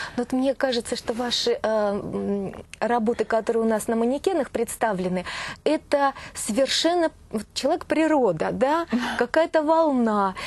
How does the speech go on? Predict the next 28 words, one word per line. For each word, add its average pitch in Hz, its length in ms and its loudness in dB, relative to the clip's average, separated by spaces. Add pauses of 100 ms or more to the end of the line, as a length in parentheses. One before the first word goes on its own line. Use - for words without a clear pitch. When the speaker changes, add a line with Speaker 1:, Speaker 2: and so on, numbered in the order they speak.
Speaker 1:
это, 269 800 2
э, 247 40 2
какие-то 294 580 2
листочки 294 520 0
розы, 269 400 4
которые 262 600 2 (300)
пытаются, 262 680 2
да, 269 320 4
упасть 247 560 0
с - 60 -8
куста 302 580 2
и 247 420 0
замерли 233 520 2
пока 233 320 -2
в 226 60 -4
воздухе, 214 580 -2
да? 302 120 2
Вот 262 200 -2
этот 247 220 -2
трепет 269 420 0
шёлка, 320 680 0 (300)
и 269 320 0 (320)
он 277 240 2
окутан, 226 720 -2 (120)
да, 247 180 0
вот 247 180 -2
это, 220 240 -2 (100)
м, 208 320 -2